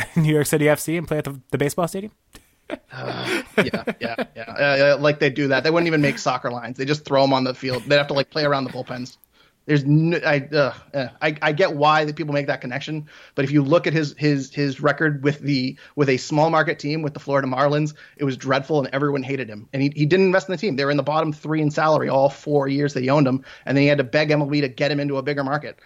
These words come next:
Speaker 2: So no, not a, not a fan of the John Henry thing. I understand why people make that connection, but man, that grinds my gears. I, that would be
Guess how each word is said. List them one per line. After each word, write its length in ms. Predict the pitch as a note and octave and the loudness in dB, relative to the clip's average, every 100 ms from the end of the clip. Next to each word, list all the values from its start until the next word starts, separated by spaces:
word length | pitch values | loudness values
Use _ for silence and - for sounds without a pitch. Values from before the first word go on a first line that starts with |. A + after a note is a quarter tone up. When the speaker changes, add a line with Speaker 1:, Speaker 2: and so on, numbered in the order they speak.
| _ | _
Speaker 2:
So 320 | - C#3+ C3+ C3+ | -4 0 0 0
no, 300 | C#3 C3 B2+ - | -2 -2 -6 -4
not 280 | C#3+ C#3+ | 0 0
a, 60 | C#3+ | 0
not 160 | D#3+ D#3 | 0 0
a 20 | |
fan 180 | E3 D#3 | -2 -4
of 80 | |
the 60 | D3 | -4
John 200 | D3 C#3 | -4 -4
Henry 180 | C#3 C3+ | -4 -4
thing. 160 | C#3 C3 | -4 -4
I 80 | |
understand 300 | C3+ C#3 D3 | -4 -2 0
why 80 | C3+ | 0
people 160 | C3+ C3+ | 0 -4
make 160 | C3 | -4
that 100 | C3 | -6
connection, 360 | - C3 - B2+ | -8 -8 -6 -6
but 180 | A#2 C#3+ | -6 0
man, 240 | C#3 C3 | 0 0
that 140 | B2 - | -4 -6
grinds 240 | A#2+ B2+ | -8 -8
my 80 | B2 | -8
gears. 240 | A#2 B2 | -8 -6
I, 80 | B2+ | -6
that 260 | B2 B2+ B2+ | -2 0 0
would 120 | |
be 100 | A#2+ | -2